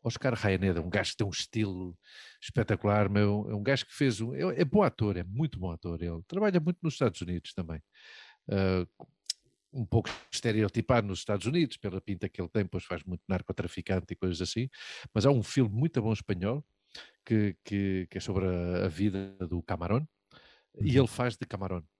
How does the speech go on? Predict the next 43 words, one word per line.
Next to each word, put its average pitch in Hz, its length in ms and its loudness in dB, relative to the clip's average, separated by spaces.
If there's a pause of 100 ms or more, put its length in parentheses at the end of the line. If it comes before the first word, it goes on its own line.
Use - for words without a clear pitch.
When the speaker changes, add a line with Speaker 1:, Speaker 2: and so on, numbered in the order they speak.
(320)
Speaker 1:
E 110 120 6
é 113 40 8
um, 113 200 2
e 123 80 4
é 120 40 6
um 113 140 2
bom, 101 680 0
o 160 120 -6
gajo 165 180 2
é - 20 2
bom 127 140 4
ator, 92 280 0
o - 180 -20
gajo 98 100 -6
é 95 40 -6
bom 92 100 -4
ator. 85 240 -8 (520)
Eh, 127 200 4
bom, 120 260 2 (100)
eh, 143 200 2
o 160 160 -4
que 113 100 -8
eu 143 80 2
ia 131 140 2
dizer 131 160 -2
era 123 80 0
o 113 40 0
seguinte: - 240 -8
ele 110 60 -2
estava 117 220 2
numa 110 160 -4
entrevista 113 420 -4
a - 60 -12
falar 92 340 -2
de, 85 140 -8
depois - 260 -10
que - 80 -4
ele 90 80 0
participou - 460 -8
nesse 80 240 -8 (280)
filme 160 380 6
e, 90 400 -4 (540)
e, 98 400 2